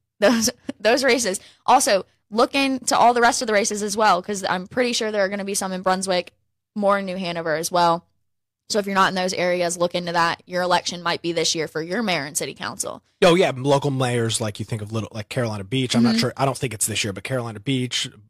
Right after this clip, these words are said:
Speaker 2: uh, I think Bolivia's got
Speaker 1: Yep.
Speaker 2: a, a mayor. Uh, there's
Speaker 1: So many.
Speaker 2: Yeah.
Speaker 1: And it's an easy way to get involved too. Um, even if you don't wanna run for those positions, you wanna dip your toes into how campaigns work, start there.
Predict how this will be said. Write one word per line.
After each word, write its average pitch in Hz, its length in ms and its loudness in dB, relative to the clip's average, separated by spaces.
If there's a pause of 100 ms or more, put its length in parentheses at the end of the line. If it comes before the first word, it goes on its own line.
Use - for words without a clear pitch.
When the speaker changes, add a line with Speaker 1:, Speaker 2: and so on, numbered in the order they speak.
Speaker 2:
uh, 95 280 -8
I 107 100 -8
think 117 180 -8
Bolivia's 127 460 0
got 143 220 6
Speaker 1:
Yep. 123 200 2
Speaker 2:
a, 123 40 -4
a 123 40 0
mayor. 120 720 -2
Uh, 80 240 -14 (180)
there's 104 240 -4 (260)
Speaker 1:
So 392 220 2
many. 269 240 0
Speaker 2:
Yeah. - 120 0 (240)
Speaker 1:
And 330 140 0
it's - 140 0
an 392 100 2
easy 339 240 2
way 320 120 2
to 311 80 -2
get 294 120 2
involved 269 300 2
too. 262 320 -2
Um, 214 280 2
even 339 180 -6
if 311 80 -8
you 294 60 0
don't 277 120 0
wanna 247 140 2
run 190 220 4
for 311 100 0
those 190 180 2
positions, 180 600 -4 (480)
you 226 160 -4
wanna 262 200 2 (200)
dip 247 160 2
your 262 100 2
toes 247 280 2
into 233 120 0
how 208 160 2
campaigns 220 480 -2
work, 202 220 2
start 320 240 -2
there. 359 200 -2